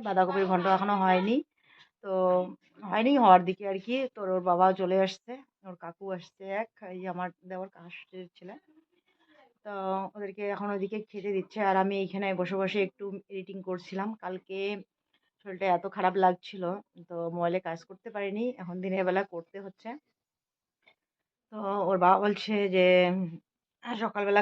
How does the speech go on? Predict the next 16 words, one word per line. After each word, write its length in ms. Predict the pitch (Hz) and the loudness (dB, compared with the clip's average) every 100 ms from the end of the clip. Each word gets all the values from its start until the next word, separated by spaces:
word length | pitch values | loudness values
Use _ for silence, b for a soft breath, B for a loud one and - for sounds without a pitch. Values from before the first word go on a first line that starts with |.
| 202 | 4
খাওয়া 180 | 190 185 | 4 6
দাওয়া 140 | 202 196 | 6 4
করে 160 | 190 185 220 | 2 2 0
এই 80 | 196 190 | -4 -2
চানাটা 300 | 185 185 185 208 | -2 -2 -4 -8
ঠিক 120 | 190 | -10
করবে, 200 | 185 185 262 - _ _ _ | -8 -8 -10 -14 _ _ _
তার 120 | 185 180 | -4 -4
আগে 140 | 180 180 | -2 -2
যেন 100 | 185 180 | -2 -2
আমি 140 | 180 185 175 | -2 -6 -8
মোবাইলে 240 | 175 165 175 175 | -2 0 0 -2
কাজটা 280 | 170 - 175 | -10 -16 -16
সেরে 200 | - 185 175 | -10 -8 -8
নিই। 120 | 170 175 _ _ _ _ _ _ _ _ _ _ _ - | -10 -16 _ _ _ _ _ _ _ _ _ _ _ -8
তাই 160 | 180 | -6